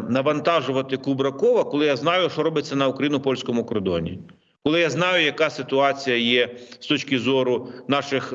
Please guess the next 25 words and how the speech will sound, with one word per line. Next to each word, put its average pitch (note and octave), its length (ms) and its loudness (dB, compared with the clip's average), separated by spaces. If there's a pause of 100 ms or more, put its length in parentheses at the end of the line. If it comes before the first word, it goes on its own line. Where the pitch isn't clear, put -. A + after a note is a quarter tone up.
морських D3 520 0
коридорів. A#2+ 600 0
Ну, B2 80 0
ви C#3+ 80 2
розумієте, G3+ 440 0
що D#3+ 100 -4
він D#3+ 160 0
залучений C#3 840 0 (140)
в - 40 -12
цю F#3 160 -2
проблематику D#3 800 -2
зранку C#3 460 -2
до C3 100 -4
вечора C#3 360 0
кожного C3 500 -2
дня? G#2+ 300 -2 (200)
Ну, A#2+ 60 -2
це E3 120 0
неетично F#3+ 680 0
з A#2+ 60 -8
моєї D3 300 2
сторони E3 500 0 (300)
навантажувати D3 840 0
його D3 140 2
проблематикою, A#2+ 1080 0